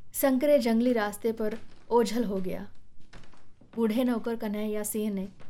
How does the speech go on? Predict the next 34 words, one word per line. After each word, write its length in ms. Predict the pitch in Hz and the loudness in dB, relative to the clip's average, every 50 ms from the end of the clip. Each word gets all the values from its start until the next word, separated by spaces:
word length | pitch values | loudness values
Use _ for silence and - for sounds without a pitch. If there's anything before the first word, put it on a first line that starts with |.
| - - - - - - - - - - - - - | -12 -12 -16 -18 -18 -18 -18 -16 -14 -14 -14 -8 -2
विजया 360 | 233 262 247 262 277 269 277 269 | 0 0 2 4 2 2 2 2
को 120 | 277 262 | 2 2
बचपन 400 | 226 220 208 - - 240 233 233 | 2 2 2 2 2 2 2 0
से 240 | 226 - 233 226 214 | 0 0 0 -2 0
गोद 260 | 202 208 208 214 202 | 0 2 2 2 2
में 160 | 202 220 214 | 0 0 0
खिलाकर 520 | 220 - 202 208 214 214 - 220 214 226 - - 226 | 0 -2 0 2 4 4 4 4 2 0 -2 -4 -2
बड़ा 260 | 196 208 208 196 190 | 0 0 2 4 6
किया 260 | 190 - 202 190 185 | 6 6 6 4 0
था 280 | 190 - - - 202 - - - - - - - - - - - - - - - - - 220 | -2 -4 -4 -4 -4 -4 -6 -8 -10 -12 -12 -12 -12 -14 -12 -14 -12 -10 -8 -4 -2 2 4
और 400 | 214 208 202 196 196 196 - - 226 | 4 6 6 4 4 2 0 -6 -6
उसी 180 | 220 - 254 | -2 -2 0
के 140 | 247 254 233 | 2 4 2
साथ 260 | 240 247 220 214 214 196 220 - _ - | 4 4 4 4 4 2 -2 -6 _ -2
दरबानी 460 | 214 214 208 190 220 226 226 240 240 | 0 2 4 4 4 4 4 4 2
के 140 | 240 254 247 | 0 0 0
न्यायोचित 800 | 233 214 196 202 208 214 208 208 202 202 - 247 240 - - 208 | 2 0 0 0 0 0 0 -2 -2 -2 -4 -4 -4 -4 -6 -4
अधिकार 460 | 208 196 214 214 - 233 226 233 233 | -2 -2 -2 0 2 2 2 2 2
को 280 | - - 208 202 202 - - _ _ _ - - - _ - - | -2 -2 -2 -2 -4 -6 -14 _ _ _ -20 -20 -20 _ -12 -6
बहुत 320 | 196 202 190 247 262 262 226 | -4 0 2 4 4 4 6
दूर 200 | 208 233 233 226 | 6 4 4 4
पार 280 | 226 214 202 202 202 | 4 2 2 2 0
कर 180 | 202 220 208 202 | -2 -2 -4 -4
चुका 280 | - 208 - 202 180 | -4 -6 -6 -6 -6
था। 260 | 185 - 208 190 208 - - - - - - - - - - - - - | -6 -8 -10 -12 -12 -14 -18 -20 -20 -20 -20 -20 -20 -20 -20 -14 -4 -2
उसने 220 | 269 262 302 311 | 0 4 4 4
पास 320 | 294 277 247 233 233 240 247 | 6 6 6 4 4 4 0
आकर 260 | 220 208 - 226 214 | 0 0 0 -2 -2
पूछा, 440 | 202 220 202 196 - 196 190 202 226 - - - - - - - - - _ - - - - | -2 -2 -2 -2 -4 -6 -8 -10 -12 -16 -20 -20 -20 -20 -20 -20 -20 -20 _ -20 -16 -2 0
"यह 260 | 220 214 226 214 226 233 233 226 214 - - - | 4 4 6 6 6 6 6 4 4 2 0 0
बाबू 320 | 190 196 180 175 - 269 254 | 0 0 0 2 2 2 4
कौन 300 | - 240 220 208 196 190 | 4 4 4 4 4 2
थे 100 | 214 185 | 2 0
बिटिया?" 460 | 185 180 - 196 190 220 302 - | 0 0 2 0 0 0 0 -4